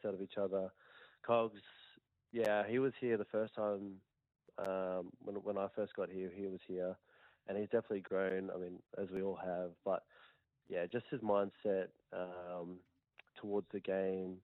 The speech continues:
you can definitely see that he's been in a good system there at Penrith, and, and you're probably the reason why he's won the chip. But, yeah, I think, uh, he's definitely carried that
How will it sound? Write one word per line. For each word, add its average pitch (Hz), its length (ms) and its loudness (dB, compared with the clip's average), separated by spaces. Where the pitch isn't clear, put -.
you 98 80 -12
can 98 80 -4
definitely 101 420 0
see 101 100 0
that 92 120 -2
he's 92 180 -4
been 95 140 0
in 95 100 0
a 92 60 -2
good 98 160 -6
system 98 300 -10
there 95 140 2
at 85 140 -4
Penrith, 101 440 0
and, 92 320 -2
and 95 240 -4
you're 92 100 -4
probably 98 240 -2
the 92 60 0
reason 107 280 -2
why 95 160 4
he's 92 80 -2
won 95 160 0
the 87 100 -6
chip. 101 260 0
But, 92 220 2
yeah, 98 200 4
I 95 40 0
think, 110 280 0
uh, 98 220 6
he's 104 160 2
definitely 110 340 2
carried 101 340 4
that 95 140 0